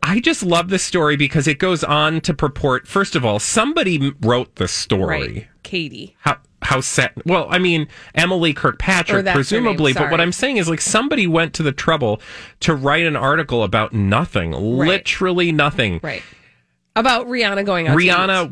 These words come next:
Speaker 1: went to dinner. And,
Speaker 2: Yeah.
Speaker 1: and kudos, because the publicationship in question, Volms, Katie Holmes, Emilio Vitolo junior,
Speaker 2: Mm-hmm.
Speaker 1: is referenced as if implying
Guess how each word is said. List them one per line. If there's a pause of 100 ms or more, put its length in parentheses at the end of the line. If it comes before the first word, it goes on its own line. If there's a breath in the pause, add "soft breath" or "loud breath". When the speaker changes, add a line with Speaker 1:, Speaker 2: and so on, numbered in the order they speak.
(140)
Speaker 1:
went
to
dinner. (100)
And, (260)
Speaker 2:
Yeah. (100)
Speaker 1:
and (1160)
kudos, (100)
because (460)
the
publicationship
in
question,
Volms, (600)
Katie
Holmes,
Emilio
Vitolo
junior,
Speaker 2:
Mm-hmm. (100)
Speaker 1:
is
referenced (520 soft breath)
as
if
implying